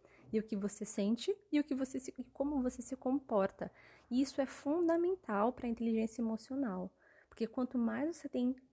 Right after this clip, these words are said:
informações sobre você, sobre a maneira com que você funciona, putz, isso é assim, é fundamental pra você saber como você pode mudar,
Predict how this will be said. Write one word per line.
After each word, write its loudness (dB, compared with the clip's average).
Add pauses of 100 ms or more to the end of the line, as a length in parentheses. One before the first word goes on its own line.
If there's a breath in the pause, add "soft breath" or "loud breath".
(400)
informações 0 (200)
sobre -2
você, -2 (100)
sobre -2
a 2
maneira -2
com -6
que -14
você -4
funciona, -4 (540 loud breath)
putz, -6 (120)
isso -6
é -8
assim, 2 (400 soft breath)
é -4
fundamental 2
pra -10
você -6
saber 2
como -2
você -2
pode 2
mudar, 2